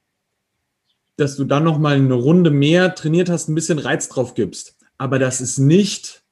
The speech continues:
das ist nicht der Punkt, womit du jetzt unbedingt nochmal mehr rausholen musst. Ja, wenn du deine Liegestütze, mit, keine Ahnung, deine Ring-Push-Ups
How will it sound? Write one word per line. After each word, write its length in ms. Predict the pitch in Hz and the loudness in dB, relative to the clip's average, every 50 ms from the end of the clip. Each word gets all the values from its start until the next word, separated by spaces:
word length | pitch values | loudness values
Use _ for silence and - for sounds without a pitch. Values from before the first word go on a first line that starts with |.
| _ _ _ _ _ _ _ _ _ _ | _ _ _ _ _ _ _ _ _ _
das 160 | - 117 117 | -14 -10 -10
ist 320 | 135 131 - - _ _ - | -8 -10 -10 -12 _ _ -8
nicht 720 | 113 117 123 131 139 156 185 214 214 - - - - - | -4 -2 0 2 4 4 4 4 2 -2 -6 -12 -4 -4
der 80 | 156 147 | -4 -2
Punkt, 400 | 147 - 165 175 185 175 175 - | 0 2 2 2 2 0 -4 -6
womit 360 | - 139 143 151 156 151 156 - | -4 -2 0 0 -2 -2 -2 -2
du 80 | 151 | 0
jetzt 400 | 151 151 143 139 139 - - _ | 2 2 2 0 -2 -6 -2 _
unbedingt 760 | 151 185 202 214 190 185 170 - - 147 165 180 180 180 - | 4 4 4 4 2 2 0 2 2 0 2 0 0 -2 -6
nochmal 280 | - 135 - 139 131 123 | -8 -6 -4 -4 -4 -2
mehr 580 | 123 123 120 123 127 135 147 170 180 175 147 | -2 -4 -2 -2 0 0 2 2 2 0 0
rausholen 680 | 143 151 165 175 175 - - 143 139 139 131 117 - - _ | 0 -2 -2 -2 -2 -2 -2 0 2 0 0 -2 -6 -12 _
musst. 960 | 110 117 123 135 143 151 160 165 180 196 202 196 - - - - - - - _ _ _ _ _ _ _ _ _ _ _ _ _ _ _ _ _ _ _ _ | -6 -2 0 2 4 6 6 8 8 8 6 6 2 -2 -8 -10 -12 -16 -20 _ _ _ _ _ _ _ _ _ _ _ _ _ _ _ _ _ _ _ _
Ja, 340 | - 110 117 131 135 - _ _ - | -8 -6 -6 -6 -8 -10 _ _ -4
wenn 140 | 127 135 147 | -2 0 2
du 60 | 151 | 2
deine 180 | 156 156 151 147 | 2 2 2 2
Liegestütze, 580 | 156 208 226 240 220 226 214 196 202 - 185 | 2 2 2 0 2 2 2 0 2 0 0
mit, 320 | 175 170 165 - - - - | 0 0 -2 -4 -8 -10 -8
keine 140 | 156 151 | -4 -2
Ahnung, 160 | 139 135 131 123 | 0 0 0 0
deine 160 | 135 147 143 | 0 0 2
Ring-Push-Ups 920 | 135 143 175 196 185 - - 151 139 - 87 127 175 - - - - | 4 4 4 4 2 0 -4 -6 -6 -4 -4 -6 -6 -6 -8 -14 -18